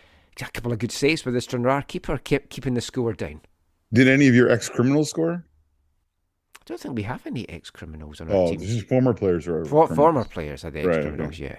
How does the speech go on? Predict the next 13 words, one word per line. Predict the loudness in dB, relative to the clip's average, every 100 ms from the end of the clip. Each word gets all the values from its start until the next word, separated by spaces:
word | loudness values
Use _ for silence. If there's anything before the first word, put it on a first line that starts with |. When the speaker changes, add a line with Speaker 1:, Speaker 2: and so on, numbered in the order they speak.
| -16
Speaker 1:
yeah, | -10
yeah. | -8 -8 -12 _ _ _ _ _ _ _ 0
Speaker 2:
Yeah. | 2 6
Speaker 1:
Um, | 6 4 -2 -10 -20 -20 -2
but | 2
yeah, | 2 2
let's | 6 6 4 0
talk | 4 4 2
about, | 0 -2 -2 -8 _
in | -6 -4
this | -6
part, | -6 -4 -2 -2 -6 _ _ _ _ _ _ _ _
a, | 0